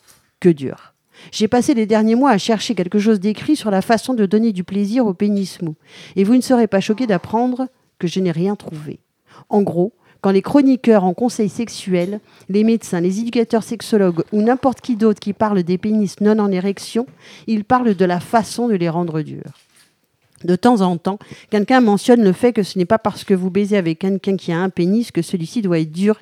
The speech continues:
et pénétrant. Mais dans tout ce que j'ai pu lire, je n'ai pas encore trouvé de personne donnant des suggestions sur quoi faire avec un pénis mou. Il n'y a ni guide, ni idée,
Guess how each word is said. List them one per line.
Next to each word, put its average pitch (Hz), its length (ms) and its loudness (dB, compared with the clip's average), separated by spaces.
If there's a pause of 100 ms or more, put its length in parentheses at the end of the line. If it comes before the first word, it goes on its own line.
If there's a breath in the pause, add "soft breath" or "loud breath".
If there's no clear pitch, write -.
et 180 80 -4
pénétrant. 165 540 -6 (460 loud breath)
Mais 175 80 0
dans 190 160 0
tout 320 160 0
ce - 60 -6
que 247 120 -2
j'ai 202 140 0
pu 180 180 -6
lire, 170 300 -8 (320 loud breath)
je 196 100 -4
n'ai 214 160 2
pas 254 200 0
encore 208 220 0
trouvé 214 260 -2
de 185 80 2
personne 226 480 -2
donnant 196 240 0
des 170 120 -4
suggestions 196 720 -4
sur - 240 -8
quoi 220 200 -2
faire 233 260 -2
avec 170 240 -4
un 170 80 -2
pénis 165 420 -6
mou. 135 160 -10 (360 soft breath)
Il 175 140 -2
n'y 175 100 2
a 180 60 4
ni 247 200 6
guide, 208 360 -4 (280 soft breath)
ni 240 300 4
idée, 185 280 -4